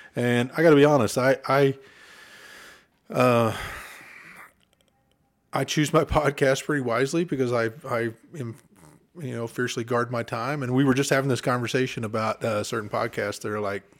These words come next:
two and three hours and four hours. I'm like, "I just can't, I can't get on board with some of those." But these hour, these podcasts that really, you can throw out, you know, thirty minutes to an hour of, of information. And I may be traveling for forty-five minutes. And you know what? I'm gonna pull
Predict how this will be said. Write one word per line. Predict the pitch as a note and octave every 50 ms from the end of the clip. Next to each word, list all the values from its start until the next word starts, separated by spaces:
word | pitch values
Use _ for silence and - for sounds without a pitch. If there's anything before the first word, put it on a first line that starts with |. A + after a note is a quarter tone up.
| _ _
two | - - B2+ B2 A2+
and | G#2+ G2 F#2
three | - B2 B2+ B2 A#2+
hours | A2+ A2 A#2 A#2+ A2+ A2+ A2 G2 G2+
and | G#2+ G2+ G2 G2 G2+ G2+
four | - - C#3 A#2+ A#2
hours. | A#2 A2+ A#2 A#2+ A#2 A2+ A2 G#2 G2+ A#2
I'm | A2+
like, | A2 G#2+ G#2+ A2+
"I | C#3
just | F3 E3 -
can't, | - - A2 - - - - - - - - -
I | B2+
can't | - D#3+ C3+
get | A#2+ B2
on | A2 G#2
board | G2+ G#2+ C#3 D#3 C3+
with | A2 G#2 -
some | A#2 A2 A2
of | G#2+
those." | A2 A2 A2 A2 G#2 - - - _ -
But | A2+ A2 G#2+ G#2 -
these | - B2+ A#2+ A#2+ A#2+
hour, | A2+ B2+ C3+ C#3+ B2+ A2+
these | B2+ B2+ -
podcasts | - D3 D#3+ D3+ - C3 A2 G#2+ - -
that | G#2+ G#2+
really, | G#2+ A#2 B2+ B2 A#2+ A2+ A2 - _ - - - - - - - _ _
you | C3 C3+ D3
can | C#3 C3
throw | - C#3 B2+ B2+ B2
out, | A2+ A#2 - - C#3
you | C#3 C#3 A#2+
know, | A2
thirty | G#2 - A2 A2+ A2+ A#2
minutes | A#2 A#2 A#2 G#2+ - -
to | - A2+
an | A2 A2
hour | G#2+ A2+ A#2+ A#2 A2+ A2 G#2+ G#2+
of, | G2 - - - - - -
of | A2+ G#2 G#2 B2
information. | B2 A2 - - A2+ A2+ B2 C3 - - B2+
And | A2+ A#2
I | A#2+ B2
may | C3+ C#3
be | C3+ C3+
traveling | B2+ - C3+ C#3 D#3 C#3 G#2+ G2+ F#2+
for | - A#2+ A2 G#2
forty-five | - - - - - A2 A2+ G#2 - A2 G#2+
minutes. | A2+ A2+ A2+ A2+ A2 - -
And | B2 A#2+
you | B2+
know |
what? | C3 C#3 C#3 C#3+
I'm | C#3
gonna | C3+ C3+ C3
pull | - C#3 B2+ B2+ A#2+